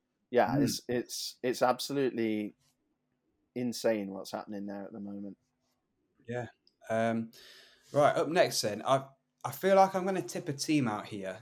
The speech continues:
Speaker 2: at a big price who have the best home record in the division, and you're not gonna like it.
Speaker 1: Okay.
Speaker 2: So Red-, <laughs> Reading at home to West Brom. Um, Reading priced at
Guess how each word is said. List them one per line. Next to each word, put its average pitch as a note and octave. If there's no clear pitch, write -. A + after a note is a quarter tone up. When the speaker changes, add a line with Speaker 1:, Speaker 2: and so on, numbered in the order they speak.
Speaker 2:
at A#2
a A#2
big C3+
price G#2
who A#2+
have A#2
the A2+
best C3
home A#2+
record A2
in A#2
the A2
division, G#2
and G2
you're A2+
not -
gonna A2
like G#2+
it. G2
Speaker 1:
Okay. D3
Speaker 2:
So A2+
Red-, C3
<laughs> -
Reading A#2+
at -
home A2+
to A2
West A2
Brom. G2+
Um, G#2
Reading C3
priced B2+
at A2+